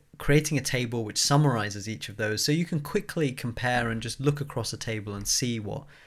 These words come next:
the strengths and weaknesses and, and what each one is about. So, for example, you might summarize the study title, the design, the authors, the results, maybe the date it was done. Um,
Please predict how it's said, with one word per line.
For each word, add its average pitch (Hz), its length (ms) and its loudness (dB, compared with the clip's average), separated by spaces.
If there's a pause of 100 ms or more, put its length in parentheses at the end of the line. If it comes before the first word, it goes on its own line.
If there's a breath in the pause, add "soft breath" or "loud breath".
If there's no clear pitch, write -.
(140 loud breath)
the - 80 -8
strengths 156 400 4
and 113 60 -2
weaknesses 107 600 -4
and, 98 280 -8
and 104 240 -8
what 117 160 -2
each 113 220 -8
one 101 140 -6
is 98 100 -6
about. - 380 -10
So, 120 160 2
for 127 100 -6
example, 107 560 -4 (260 loud breath)
you 107 200 -6
might 104 240 -6
summarize 98 500 -4
the - 100 -8
study 185 320 -6
title, 143 680 -2 (320 loud breath)
the 104 160 -8
design, 139 760 4
the 113 140 -4
authors, 123 600 -4
the 107 120 -6
results, 110 760 -2
maybe 101 220 -8
the 98 80 -6
date 131 360 0
it 127 60 -6
was 117 160 -6
done. 113 300 -4 (280 loud breath)
Um, 120 520 0